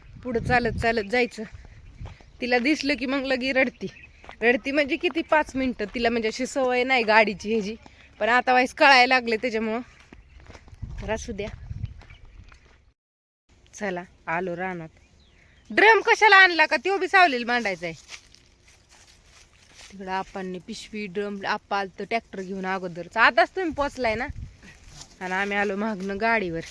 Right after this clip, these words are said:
तुम्ही म्हणता गाडीवर तर परत मग रिटर्न लवकर जाता येतं ना, समजा उशीर वगैरे झाला तरी. ती तो क-, कुठं तरी चालल्या त्या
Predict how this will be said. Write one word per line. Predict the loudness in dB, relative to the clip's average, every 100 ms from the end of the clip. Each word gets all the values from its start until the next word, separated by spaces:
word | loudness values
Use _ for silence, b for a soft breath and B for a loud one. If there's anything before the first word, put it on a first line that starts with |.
| -18 b -8
तुम्ही | -6
म्हणता | -6 -6 -4
गाडीवर | 2 2 2 -2
तर | -6 -10
परत | -8 -8 -8
मग | -8
रिटर्न | -8 -8 -6
लवकर | -6 -6 -6 -6
जाता | -4 -4 -4
येतं | -8 -6 -8
ना, | -8
समजा | -8 -6
उशीर | -4 -4 -6 -6
वगैरे | -6 -6 -6
झाला | -8 -8 -10
तरी. | -12 -14 b b b b b b -18 -12
ती | -8 -8 -8 -8
तो | -10
क-, | -10 -14 -16 -18
कुठं | -16 -16 -16
तरी | -16 -14
चालल्या | -10 -8 -8 -10
त्या | -12 -12